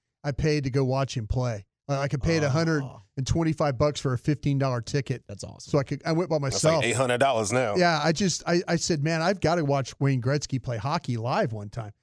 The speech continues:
Speaker 1: Sat in the very top of the Shark Tank at the, I guess it's some H P ar-, arena now or whatever,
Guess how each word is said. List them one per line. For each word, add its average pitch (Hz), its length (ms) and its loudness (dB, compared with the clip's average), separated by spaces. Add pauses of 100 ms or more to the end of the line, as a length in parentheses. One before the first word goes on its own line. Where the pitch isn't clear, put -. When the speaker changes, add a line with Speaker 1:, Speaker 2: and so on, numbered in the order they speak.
(120)
Speaker 1:
Sat 214 200 2
in 180 40 -10
the 165 60 0
very 202 580 2 (400)
top 180 320 0
of 151 100 0
the 127 80 0
Shark 151 400 0
Tank 113 360 -4 (340)
at 139 160 -2
the, 139 120 -2
I 135 100 -2
guess 143 300 0
it's 123 140 -8
some 139 300 -4
H 139 260 -6
P 139 200 -4
ar-, 123 200 -4 (180)
arena 127 440 -2
now 123 240 -2
or 117 40 -4
whatever, 120 420 -4